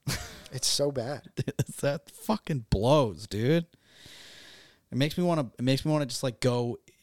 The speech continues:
Speaker 1: just jump into, like, demonic anime that are badass. Like, I just wanna, like, embrace
Speaker 2: I
Speaker 1: more
Speaker 2: just find
Speaker 1: stories.
Speaker 2: Tage deep into Trigun later.
Speaker 1: <laughs>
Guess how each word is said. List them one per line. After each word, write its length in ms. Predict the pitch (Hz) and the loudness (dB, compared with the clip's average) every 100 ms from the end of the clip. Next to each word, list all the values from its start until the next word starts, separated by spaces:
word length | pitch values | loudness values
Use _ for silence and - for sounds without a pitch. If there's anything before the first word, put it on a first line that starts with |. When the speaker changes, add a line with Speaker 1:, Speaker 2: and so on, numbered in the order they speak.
| - | -4
Speaker 1:
just 280 | 117 120 - | 0 0 2
jump 320 | - 127 120 | 0 0 -2
into, 220 | 110 107 104 117 - | -4 -6 -10 -10 -4
like, 400 | 110 101 104 - | -2 -2 -6 -2
demonic 460 | 117 104 104 98 | 0 2 0 0
anime 220 | 107 101 98 92 | -2 -2 -4 -6
that 20 | 90 | -8
are 60 | 95 | -6
badass. 720 | 110 92 90 90 - - - _ _ - 180 _ - - _ _ _ - | -6 -6 -6 -8 -2 -2 -4 _ _ -18 -18 _ -18 -18 _ _ _ -6
Like, 100 | 151 | -2
I 120 | 139 135 | 0 0
just 160 | 147 | 0
wanna, 180 | 175 170 | 0 2
like, 220 | 147 131 98 - | 2 0 -2 -4
embrace 420 | 135 120 120 117 - | 0 4 4 4 -2
Speaker 2:
I 40 | |
Speaker 1:
more 100 | 117 | -4
Speaker 2:
just 160 | - - | -2 2
find 280 | 139 131 - | 2 0 -4
Speaker 1:
stories. 40 | |
Speaker 2:
Tage 440 | 123 113 113 - _ _ _ _ _ _ _ _ _ _ _ _ - - - 147 131 123 | -6 -6 -8 -12 _ _ _ _ _ _ _ _ _ _ _ _ -20 -20 -16 -12 -12 -4
deep 300 | 156 139 135 | -2 -2 -4
into 140 | 120 | -8
Trigun 600 | - - 113 104 117 120 | -6 -4 -2 -4 -6 -8
later. 320 | 120 123 131 | -8 -8 -6
Speaker 1:
<laughs> 40 | - | -2